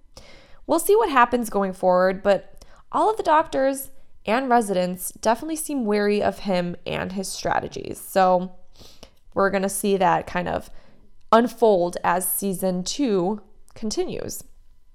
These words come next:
I love Chicago P D, and I have a sweet spot for it because I'm in Chicago.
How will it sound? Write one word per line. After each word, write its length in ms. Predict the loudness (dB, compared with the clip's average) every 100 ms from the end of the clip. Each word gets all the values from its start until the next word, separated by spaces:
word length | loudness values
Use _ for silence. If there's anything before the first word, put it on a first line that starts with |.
| _ -20 -20 _ _ -20 -20 -18 -4
I 120 | 0
love 120 | 0
Chicago 420 | -2 -4 0 2 0
P 200 | -4 -8
D, 300 | -6 -6 -6
and 240 | -4 -2
I 20 | 0
have 140 | 0
a 60 | 0
sweet 320 | -4 -4 -6
spot 360 | -8 -8 -8
for 240 | -4 -2 -2
it 140 | -2
because 320 | -4 -4 -4 -2
I'm 180 | -2 -2
in 80 | -4
Chicago. 760 | -4 -4 0 0 2 0 0